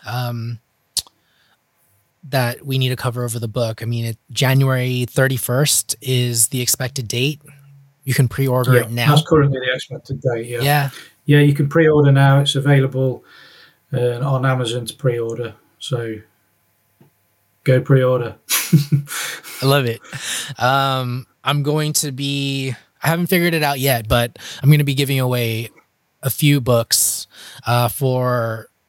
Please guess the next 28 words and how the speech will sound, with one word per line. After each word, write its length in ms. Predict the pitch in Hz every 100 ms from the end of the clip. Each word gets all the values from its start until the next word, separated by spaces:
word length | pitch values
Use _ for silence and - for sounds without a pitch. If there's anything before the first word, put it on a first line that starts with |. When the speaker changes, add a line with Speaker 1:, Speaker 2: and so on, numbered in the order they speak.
| _ _
Speaker 1:
listeners 420 | 139 147 139 139 127
of 100 | 120
this 140 | 113
podcast 540 | - 113 - 104 107
exclusively. 720 | - - 156 151 123 104 98 101 - _ _ _ _ - -
Uh, 300 | 117 117 110
so 380 | - 131 120 113
make 140 | 127 127
sure 140 | 139
to 60 | 123
stay 180 | - 123
to 120 | 120
the 60 |
very 240 | 117 113 110
end 180 | 107 110
to 80 | 110
find 260 | 110 104
out 100 | 95
how. 240 | - - - _ _ _ _
But 200 | 85 80 - _ _ _ -
I 40 |
wanna 160 | 120 120
support 300 | - - 123
my 120 | 113
boy 220 | 117 113
over 200 | 110 107
here, 340 | 107 107 101 104
and 380 | 98 98 95